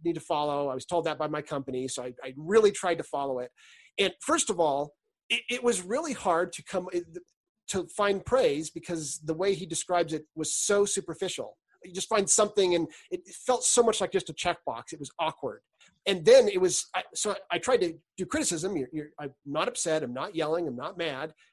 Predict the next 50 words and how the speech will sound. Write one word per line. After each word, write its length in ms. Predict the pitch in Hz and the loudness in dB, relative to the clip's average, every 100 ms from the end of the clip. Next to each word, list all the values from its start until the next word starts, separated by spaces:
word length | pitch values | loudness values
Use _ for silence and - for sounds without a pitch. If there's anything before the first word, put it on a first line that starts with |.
| - | -14
I'm 80 | 156 | -8
just, 180 | - 170 | -4 -4
"Okay, 300 | 175 175 156 | -2 -2 0
do 160 | 185 | 0
this 160 | 170 180 | 0 -2
differently." 340 | 175 170 165 | -2 -2 2
And 80 | 214 | 2
I 80 | 240 - _ | 0 -4 _
found 160 | 202 214 | -2 -2
people 160 | 180 | -4
just 220 | 151 - - | -6 -6 -6
disliked 480 | 165 - 127 - | -6 -4 -6 -6
me, 160 | 110 - _ _ _ - | -14 -18 _ _ _ -6
right? 200 | 139 151 | -4 -2
I 40 | |
mean, 140 | 165 165 | -2 -2
they, 120 | 180 | -2
they 120 | 185 | -2
would 140 | 165 - | -2 0
say 380 | - 160 208 | 2 4 2
they 160 | 254 185 | 2 -2
wanted 320 | 151 139 131 | -2 -4 -6
stuff 220 | - 135 - | -6 -6 -6
like 160 | 123 117 | -10 -10
that, 260 | 113 147 _ _ _ _ 139 | -12 -12 _ _ _ _ -4
but 180 | 190 185 | -2 -2
it, 120 | 196 | 0
it 180 | 196 - | 0 0
just 220 | 254 - | -2 2
wasn't 300 | 180 160 151 | 2 2 -2
effective. 420 | - 247 - 127 175 | -2 -4 -4 -6 -6
And 100 | 349 _ _ _ | -10 _ _ _
when 140 | 196 214 | 4 4
I 80 | |
look 280 | 185 285 - | 4 0 0
back 260 | 233 208 - | 2 2 0
over 540 | 196 208 185 170 151 - _ _ _ | 4 6 6 2 0 -6 _ _ _
my 320 | 160 175 165 151 151 | 0 2 2 0 -6
initial 380 | 156 202 202 185 | 4 4 4 0
attempts 440 | - 175 170 - | -2 -2 -2 -4
to 140 | - 147 | -6 -2
make 260 | 151 151 | -2 -2
that 200 | 156 127 | -4 -4
work, 320 | 139 139 127 - _ _ _ _ - | -2 -2 -4 -8 _ _ _ _ -2
the 80 | |
thing 300 | 180 - 302 | -2 0 0
that 140 | 330 220 | 2 4
was 180 | 156 156 | 2 4
really 240 | 214 220 | 6 6
missing 500 | 151 135 165 165 | 6 2 0 0